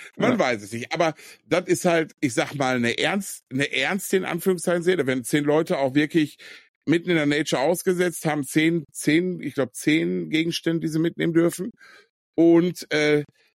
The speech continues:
Speaker 1: der am Ende übrig bleibt, gewinnt. Und das kann halt,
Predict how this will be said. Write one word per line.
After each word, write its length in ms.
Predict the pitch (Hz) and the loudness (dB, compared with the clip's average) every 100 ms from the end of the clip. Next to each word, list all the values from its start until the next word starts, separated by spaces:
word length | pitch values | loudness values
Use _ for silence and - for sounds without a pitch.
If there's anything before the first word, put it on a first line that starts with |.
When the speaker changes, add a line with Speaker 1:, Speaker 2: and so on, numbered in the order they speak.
| _ _ _ _ - | _ _ _ _ -2
Speaker 1:
der 200 | 156 151 | 0 2
am 120 | 151 | 0
Ende 200 | 135 147 | 2 2
übrig 320 | 143 143 143 139 | 4 4 2 0
bleibt, 220 | 151 - | -2 0
gewinnt. 480 | 185 170 110 - 110 | 2 2 0 -6 -6
Und 160 | 123 120 | -2 -2
das 140 | 113 | -2
kann 340 | 156 156 156 | 0 0 2
halt, 560 | 143 135 123 117 - | 2 2 2 0 -6